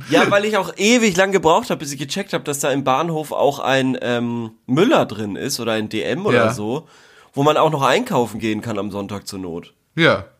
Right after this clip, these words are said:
Speaker 1: Das
Speaker 2: stimmt.
Speaker 1: hab ich ewig nicht gecheckt.
Speaker 2: Aber man kann ja nicht so viel einkaufen, oder?
Speaker 1: Aber zum Beispiel Klopapier.
Speaker 2: Ah ja, okay, das ist
Speaker 1: Oder
Speaker 2: schon, das ist
Speaker 1: Nudeln,
Speaker 2: praktisch.
Speaker 1: glaub ich. So, so, sowas halt. Du
Speaker 2: Ja,
Speaker 1: kannst
Speaker 2: also
Speaker 1: auch
Speaker 2: gar
Speaker 1: nicht
Speaker 2: nichts
Speaker 1: viel
Speaker 2: Grundlegendes
Speaker 1: einkaufen, aber so
Speaker 2: so.
Speaker 1: ein paar Basics zumindest. Das fänd ich, find ich, also,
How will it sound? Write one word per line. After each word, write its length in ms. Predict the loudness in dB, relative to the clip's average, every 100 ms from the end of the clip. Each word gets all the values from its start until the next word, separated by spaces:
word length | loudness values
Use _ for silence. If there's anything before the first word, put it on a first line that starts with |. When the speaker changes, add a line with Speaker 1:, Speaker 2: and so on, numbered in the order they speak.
| _ _
Speaker 1:
Das 100 | -14 -4
Speaker 2:
stimmt. 120 | 0
Speaker 1:
hab 60 |
ich 180 | 0 0
ewig 380 | 2 4 4 4
nicht 180 | 0 -2
gecheckt. 520 | -14 -12 -14 -16 -20 _ _ -20 -20 -8
Speaker 2:
Aber 140 | -4
man 120 | -2 0
kann 160 | 0
ja 80 | 0
nicht 160 | 0 -2
so 240 | -2 -2
viel 320 | -4 -4 -2
einkaufen, 540 | -2 -4 -6 -8 -6 -6
oder? 260 | -4 -4 -6 _ _ -20 _
Speaker 1:
Aber 160 | -2 0
zum 100 | 0
Beispiel 240 | 0 -2
Klopapier. 680 | 2 0 2 -4 -4 -10 -10 _ _ -2
Speaker 2:
Ah 100 | 2
ja, 220 | 4 2
okay, 200 | -4 -6
das 120 | -6 -2
ist 60 |
Speaker 1:
Oder 120 | 2
Speaker 2:
schon, 80 | 4
das 80 | 4
ist 40 | 2
Speaker 1:
Nudeln, 240 | -2 -2 -2
Speaker 2:
praktisch. 60 | -2
Speaker 1:
glaub 320 | 2 2 2
ich. 400 | -2 -4 -8 -18 _ _ _
So, 220 | -14 -10 -6
so, 240 | -4 -4
sowas 420 | -2 -2 -2 -6
halt. 360 | -8 -8 -8 -14 _ _
Du 60 | 0
Speaker 2:
Ja, 60 |
Speaker 1:
kannst 120 | 0 2
Speaker 2:
also 40 |
Speaker 1:
auch 20 |
Speaker 2:
gar 100 | 2
Speaker 1:
nicht 60 | 2
Speaker 2:
nichts 120 | -2
Speaker 1:
viel 100 | -2
Speaker 2:
Grundlegendes 240 | 2 2 2 0
Speaker 1:
einkaufen, 120 | -2
aber 120 | -4 -4
so 80 |
Speaker 2:
so. 60 | -6
Speaker 1:
ein 80 | -10 -14
paar 360 | -2 0 0
Basics 640 | 0 -2 -2 -6 -10 -14 -16
zumindest. 600 | -16 -16 -18 -18 -20 -20 -20 -20 -16
Das 160 | -12
fänd 200 | -10 -10
ich, 80 | -12
find 220 | -14 -12
ich, 120 | -8 -2
also, 400 | 0 4 2